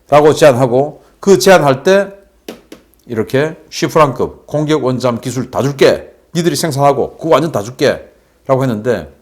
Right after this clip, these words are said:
참 로비 홍보 잘하고 다닙니다. 어, 그런데 인도는 그들이 생산하고 그들이 부품도 만들고 이렇게 하면서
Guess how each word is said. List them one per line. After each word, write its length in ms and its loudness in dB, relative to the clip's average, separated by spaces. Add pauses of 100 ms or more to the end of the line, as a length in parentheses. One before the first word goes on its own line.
(120)
참 220 -10
로비 500 -4 (320)
홍보 300 -6
잘하고 300 -6
다닙니다. 640 -4 (500)
어, 200 4
그런데 220 0
인도는 720 -2 (800)
그들이 920 0 (180)
생산하고 920 -2 (180)
그들이 1120 -2 (400)
부품도 320 0
만들고 680 2
이렇게 220 2
하면서 640 0